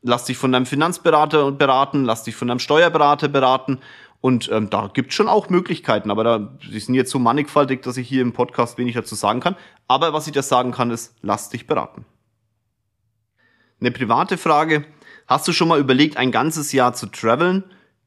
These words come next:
Äh, nein. <laughs> Ich, also, <laughs> ich bin jetzt nicht so der Typ, der, äh, da in der Welt rumchattet. Also,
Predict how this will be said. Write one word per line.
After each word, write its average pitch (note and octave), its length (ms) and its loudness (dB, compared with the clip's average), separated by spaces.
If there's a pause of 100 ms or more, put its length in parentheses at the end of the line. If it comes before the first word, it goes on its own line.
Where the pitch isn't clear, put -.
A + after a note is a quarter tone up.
(320)
Äh, G#2 180 0
nein. A2 400 -2
<laughs> - 20 -16 (640)
Ich, - 340 -2
also, D3+ 200 -2 (500)
<laughs> D3 80 -6 (1400)
ich C#3 200 -6
bin E3 120 2
jetzt D3+ 240 0
nicht C3+ 140 0
so C#3 120 -2
der B2 200 0
Typ, - 260 -8
der, A#2 400 0
äh, A2 300 0 (340)
da G#2 340 2
in G#2+ 120 -2
der A2 100 0
Welt A2+ 220 -2
rumchattet. G#2 500 -6
Also, G#2+ 300 -4